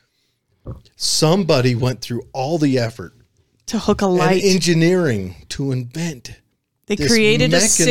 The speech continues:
Speaker 2: sigil that connects.
Speaker 1: It's got sigils on the paperwork to draw it up. But m-, invent this mechanism that when you click it one way or another,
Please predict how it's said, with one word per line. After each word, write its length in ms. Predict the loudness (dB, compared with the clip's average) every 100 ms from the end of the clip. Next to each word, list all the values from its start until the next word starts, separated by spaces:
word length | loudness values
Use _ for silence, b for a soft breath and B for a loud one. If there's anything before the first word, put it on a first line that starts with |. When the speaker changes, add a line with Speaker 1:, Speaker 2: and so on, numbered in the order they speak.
| 4
Speaker 2:
sigil 420 | 2 2 -2 -6 -10 _ -8
that 180 | -6
connects. 840 | 0 2 2 2 0 0 -2 -2 -8 _ _ _ _
Speaker 1:
It's 240 | -12 -10
got 200 | -8 -6
sigils 680 | -4 -2 0 0 0 -2 0
on 220 | -2 -2
the 100 | -4
paperwork 480 | -6 -6 -6 -8 -10
to 60 | -10
draw 220 | -8 -6
it 40 |
up. 120 | -8 -12 B B B
But 180 | -4 -4
m-, 260 | -14 -14 -14 -6
invent 460 | -4 0 0 0 0
this 240 | -2 -2
mechanism 540 | -2 -2 -4 -4 -4
that 140 | -6 -4
when 140 | -2
you 100 | -2
click 360 | -4 -4 -6 -4
it 120 | -8
one 260 | -8 -6 -4
way 160 | -4 -4
or 60 |
another, 440 | -6 -8 -8 -10